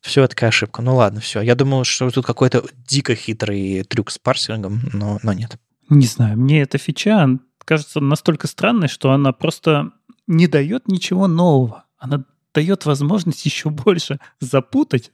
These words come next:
Speaker 2: потому что можно так написать, можно так. Но вот мы смотрим на групповые селекторы, и если их писать с амперсантом, они становятся ещё более вербозными, чем если просто написать групповой селектор. Больше скобочек, больше каких-то лишних символов,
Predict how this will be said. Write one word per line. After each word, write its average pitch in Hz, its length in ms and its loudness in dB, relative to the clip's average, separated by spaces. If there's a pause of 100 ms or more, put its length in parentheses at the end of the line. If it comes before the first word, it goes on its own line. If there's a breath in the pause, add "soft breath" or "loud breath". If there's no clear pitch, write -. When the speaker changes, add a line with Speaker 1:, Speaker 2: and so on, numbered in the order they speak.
(200)
Speaker 2:
потому 131 220 0
что - 120 -6
можно 185 300 2
так 165 320 -2
написать, 147 380 -4
можно 160 340 0
так. 147 360 -2 (300 loud breath)
Но 180 160 6
вот 175 160 0
мы 165 140 4
смотрим 151 500 2
на 139 240 2
групповые 165 520 2
селекторы, 127 680 -4
и 170 160 -2
если 147 320 0
их 131 100 -8
писать 139 360 -2
с - 60 0
амперсантом, 139 680 0
они 120 100 0
становятся 127 460 -4
ещё 131 280 0
более 120 420 2
вербозными, 117 720 -2 (100)
чем 120 200 -2
если 117 540 0 (240)
просто 120 400 -2
написать 113 440 -2
групповой 110 440 -2
селектор. 113 560 -4 (120)
Больше 135 320 2
скобочек, 139 840 0
больше 123 920 -2
каких-то - 380 -2
лишних 135 560 0
символов, 131 580 2